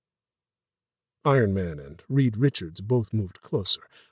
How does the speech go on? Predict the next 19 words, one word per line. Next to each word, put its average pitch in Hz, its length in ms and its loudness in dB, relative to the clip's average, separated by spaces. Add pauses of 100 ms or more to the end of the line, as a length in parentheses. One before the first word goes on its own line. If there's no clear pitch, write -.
listening 131 360 2
intently 92 540 -6
to 110 180 -4
every 101 240 -4
word. - 480 -8 (500)
It 190 60 6
was 156 160 6
one 165 140 8
of 151 80 8
the 117 80 2
reasons 101 440 0
Stark - 320 0
got 135 140 2
along 139 320 4
so - 160 2
well 80 180 -12
with - 120 -20
the - 80 -20
man. - 320 -20